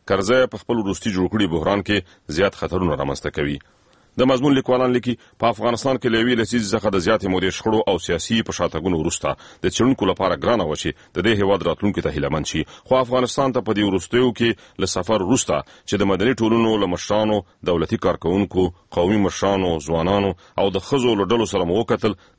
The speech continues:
دې نتیجې ته ورسېدو چې د افغانستان د راتلونکي لوري په اړه باید د احتیاط خوشبیني ولرو. د واشنګټن پوسټ ورځپاڼې د مضمون لیکوالان زیاتوي چې افغانانو د اپریل میاشتې جمهوري ریاست انتخاباتو ته ځانونه چمتو کول. دوی اټکل کاوه چې له امریکا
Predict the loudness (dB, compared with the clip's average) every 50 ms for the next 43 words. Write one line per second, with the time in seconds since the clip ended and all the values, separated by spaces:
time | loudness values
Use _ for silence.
0 | -8 -2 0 2 2 2 0 0 0 0 0 2 2 2 2 2 2 0 0 -2
1 | -2 0 0 -2 -2 -2 -6 -14 -4 0 0 0 0 -2 -4 -4 -2 0 0 0
2 | 0 0 0 -2 -2 0 0 -2 -2 0 0 0 2 2 2 2 2 2 2 2
3 | 2 2 2 2 0 0 _ _ _ _ _ -2 -2 -2 -2 -6 -4 -2 0 0
4 | -2 -2 -4 -8 -6 -6 -2 0 0 0 0 0 0 -2 0 -2 -2 -4 -6 -14
5 | -20 -16 -6 0 2 2 2 2 2 2 2 2 2 0 0 -2 0 0 0 -2
6 | 0 0 0 2 2 2 2 2 0 0 0 0 0 0 0 0 0 2 2 2
7 | 0 0 -2 -2 0 -2 -2 0 0 -2 -2 -2 -8 -20 -8 -2 -2 -2 0 0
8 | 0 2 2 2 2 2 2 0 -2 _ _ _ _ -2 0 0 0 2 0 0
9 | 2 2 2 0 0 -2 -2 -2 -2 0 0 2 2 4 2 2 0 -2 -2 -2
10 | -2 -4 -4 -6 -4 -4 -2 0 0 0 0 -2 -2 -2 -2 -2 _ -14 _ -8
11 | -2 0 0 0 0 -2 -2 -4 -6 -8 -8 -10 -6 -4 -2 0 0 -2 -4 -8
12 | -14 -12 -4 0 0 2 2 0 0 0 -2 0 2 0 2 2 2 2 0 -2
13 | -2 -2 -10 -10 -2 0 2 2 2 0 0 0 0 0